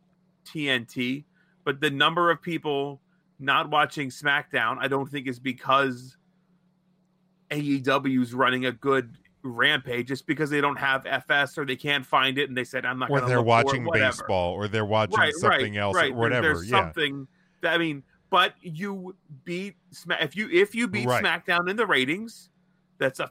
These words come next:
Speaker 1: feather in your cap, and you run to the races with it. You
Speaker 2: Right,
Speaker 1: absolutely
Speaker 2: exactly.
Speaker 1: do,
Speaker 2: I
Speaker 1: even
Speaker 2: mean,
Speaker 1: if it's one week.
Speaker 2: that, that's, that's the headline for Saturday.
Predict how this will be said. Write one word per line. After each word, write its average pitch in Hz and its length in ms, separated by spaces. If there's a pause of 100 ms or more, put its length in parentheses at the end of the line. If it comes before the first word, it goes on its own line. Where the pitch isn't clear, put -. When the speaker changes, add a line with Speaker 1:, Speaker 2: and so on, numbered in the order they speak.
Speaker 1:
feather 165 320
in 175 100
your 202 140
cap, 165 420
and 185 180
you 220 120
run 214 340
to 240 60
the 226 100
races 214 400
with 131 240
it. - 160
You 180 140
Speaker 2:
Right, 208 140
Speaker 1:
absolutely 196 280
Speaker 2:
exactly. 208 460
Speaker 1:
do, - 60
Speaker 2:
I 214 120
Speaker 1:
even - 60
Speaker 2:
mean, - 100
Speaker 1:
if 180 120
it's 214 120
one 202 320
week. - 260 (120)
Speaker 2:
that, 151 260
that's, 180 340 (140)
that's 180 320
the 233 140
headline 156 500
for 196 140
Saturday. 131 640